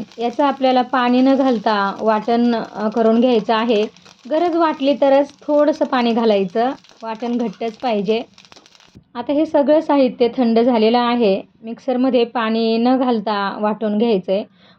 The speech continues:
वाटण तयार आहे आणि यामध्ये चवीपुरतं मीठ घालून घ्यायचं आहे. बारीक कट केलेली कोथिंबीर आणि मसाला व्यवस्थित एकत्र करायचा आहे. आता हा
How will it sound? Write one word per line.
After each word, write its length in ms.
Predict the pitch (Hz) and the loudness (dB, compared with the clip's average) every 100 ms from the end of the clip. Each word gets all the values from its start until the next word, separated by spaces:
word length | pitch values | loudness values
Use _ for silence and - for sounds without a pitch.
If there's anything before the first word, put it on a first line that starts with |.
| - | -10
वाटण 360 | 262 269 294 302 | -6 -2 -2 0
तयार 240 | 277 285 | 0 2
आहे 600 | 294 277 233 190 196 - - | 2 2 2 0 -2 -6 -12
आणि 200 | 214 226 | -8 -4
यामध्ये 420 | 240 240 247 240 | -2 0 2 0
चवीपुरतं 640 | 240 254 240 233 233 226 | 0 0 0 0 -2 0
मीठ 200 | 233 233 | 0 0
घालून 360 | 220 240 220 226 | 0 0 2 2
घ्यायचं 360 | 247 233 - 202 | 2 2 0 -2
आहे. 240 | 220 - _ _ _ _ _ _ _ _ _ _ _ _ _ _ - | -2 -8 _ _ _ _ _ _ _ _ _ _ _ _ _ _ -10
बारीक 340 | 254 277 320 - | -4 -2 -2 -2
कट 120 | 294 - | -2 0
केलेली 280 | 262 247 | 0 2
कोथिंबीर 600 | 247 269 262 254 220 196 190 | 2 0 2 2 4 2 0
आणि 180 | 208 214 | -2 0
मसाला 520 | 226 226 240 220 190 | 0 -2 0 0 0
व्यवस्थित 560 | 202 226 233 233 - 262 | 2 2 2 0 -4 -2
एकत्र 380 | 247 220 214 220 | -2 -2 -2 -2
करायचा 460 | 226 220 196 180 208 | 0 2 0 0 -2
आहे. 300 | 208 208 214 _ _ _ _ _ _ _ - _ _ _ _ _ _ _ _ _ _ _ _ - | 0 -2 -4 _ _ _ _ _ _ _ -20 _ _ _ _ _ _ _ _ _ _ _ _ -18
आता 240 | 262 302 | -8 -6
हा 380 | 269 254 208 | -2 -2 -2